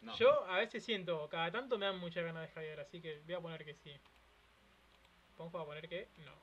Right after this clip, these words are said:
Speaker 2: ¿La bebida o la resaca como consecuencia está interfiriendo con tu trabajo, tu vida familiar o tus estudios?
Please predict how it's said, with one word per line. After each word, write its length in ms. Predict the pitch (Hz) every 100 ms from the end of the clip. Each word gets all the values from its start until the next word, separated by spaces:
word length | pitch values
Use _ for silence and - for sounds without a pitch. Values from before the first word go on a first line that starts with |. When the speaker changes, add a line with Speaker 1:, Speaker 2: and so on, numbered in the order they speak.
| - - - - - - - - - - - - -
Speaker 2:
¿La 180 | 190 185
bebida 500 | 208 214 175 143 147 - - -
o 80 | 185
la 120 | 170
resaca 320 | 170 170 214
como 180 | 196 170
consecuencia 640 | 165 165 165 151 147 160 151 -
está 160 | 165 233
interfiriendo 540 | 269 220 170 202 233
con 120 | 185 175
tu 80 | 165
trabajo, 460 | 160 185 202 170
tu 100 | 160
vida 140 | 185 180
familiar 400 | 160 165 170 151
o 100 | 151
tus 140 | 170
estudios? 480 | 165 - 247 202